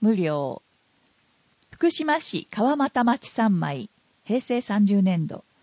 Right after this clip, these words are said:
の味を競う福島川俣米コンテストを開催します。当日、出品米の試食による予想投票や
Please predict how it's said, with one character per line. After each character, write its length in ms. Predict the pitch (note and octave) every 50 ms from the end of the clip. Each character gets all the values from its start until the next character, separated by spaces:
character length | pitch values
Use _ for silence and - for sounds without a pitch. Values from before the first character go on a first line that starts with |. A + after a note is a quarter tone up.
| _ _ _ _ -
の 260 | - F#3+ A3 A3 - _ _ _ _
味 360 | - F#3+ G3 F#3+ - D#4+ F4+
を 100 | F#4 F4
競 400 | D#4 - - - - D#4 D4 A#3+
う 180 | F#3+ E3 - - - -
福 220 | - - F4 F4+
島 320 | - - B3 G3+ E3 E3+
川 320 | - - - G3+ B3 C#4 C4+
俣 440 | C4 B3 A3+ - - G3+ F#3 - -
米 280 | - - G3 A#3 E4 F4
コ 160 | - F4+ F#4
ン 60 | F4
テ 140 | E4+ C#4 B3+
ス 80 | C4+ -
ト 160 | - G3 F3+
を 40 | E3+
開 200 | - G3 G3 G3+
催 200 | - A3 F#3 F#3+
し 140 | - - E3+
ま 140 | D#3 F#3+
す。 200 | - - - _ _ _ _ _ _ _ _ _ _ _ _ _ _ _ _ -
当 180 | A#3+ B3+ C4+ C4
日、 400 | A3 B3 A3 - - G3 - - _ _ _ _ _ _
出 200 | - - - - _ -
品 220 | - F#4 F4 E4
米 180 | D4 C4+ B3 A3+
の 140 | G3+ F#3 G#3
試 80 | -
食 300 | - - C4 B3+ - B3+ A#3
に 120 | A3 A3
よ 140 | G#3+ G#3 G3+
る 160 | F#3+ F#3+ - -
予 120 | - F#3 F#3
想 220 | - - E4+ E4+
投 220 | - - E4 D#4 E4
票 240 | - - G#3+ G#3
や 240 | F#3+ F3 E3 E3 -